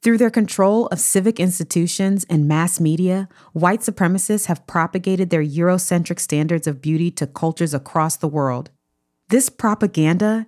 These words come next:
has left countless women and girls of color thinking they'll be more beautiful if they look more like white Europeans.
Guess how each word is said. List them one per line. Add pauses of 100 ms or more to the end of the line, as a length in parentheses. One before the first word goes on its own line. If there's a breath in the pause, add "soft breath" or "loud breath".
(140 soft breath)
has
left
countless
women
and
girls
of
color
thinking
they'll
be
more
beautiful
if
they
look
more
like
white
Europeans.